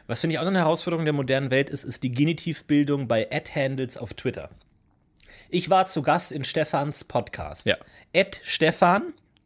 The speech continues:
Speaker 2: Est-, Esteban Titios. <laughs>
Speaker 1: Esteban Titios.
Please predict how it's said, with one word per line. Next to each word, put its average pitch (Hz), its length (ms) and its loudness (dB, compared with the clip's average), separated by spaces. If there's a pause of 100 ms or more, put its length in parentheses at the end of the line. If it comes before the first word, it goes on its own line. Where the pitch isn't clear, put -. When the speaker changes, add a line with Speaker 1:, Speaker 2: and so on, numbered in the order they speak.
(120)
Speaker 2:
Est-, 151 260 2
Esteban 151 480 6
Titios. 156 580 4
<laughs> - 160 2
Speaker 1:
Esteban 160 560 4
Titios. 190 460 2